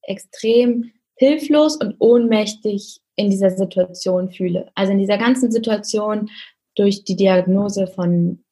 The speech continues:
meinem Vater. Und naja, wie das so ist, es kommt immer, also das, also ich bin davon überzeugt, dass das Leben für dich ist und dir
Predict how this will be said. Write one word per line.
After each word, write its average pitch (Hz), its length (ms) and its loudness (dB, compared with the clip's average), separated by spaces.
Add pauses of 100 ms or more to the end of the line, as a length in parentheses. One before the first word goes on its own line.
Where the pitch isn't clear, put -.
(140)
meinem 175 320 -2
Vater. 175 520 -10 (760)
Und 185 480 -2 (1040)
naja, 233 300 -2
wie 214 80 -6
das 254 200 -2
so - 60 0
ist, - 260 -2
es - 120 -20
kommt 302 460 0 (720)
immer, 330 520 0 (480)
also - 140 -12
das, 208 160 -6 (200)
also 226 140 0
ich 320 180 2
bin 285 100 2
davon 262 260 -4
überzeugt, 240 800 -4
dass 185 120 -4
das 180 260 -8
Leben 233 380 2
für 285 200 0
dich 208 200 -2
ist 262 260 -2 (120)
und 208 160 -4
dir 220 260 0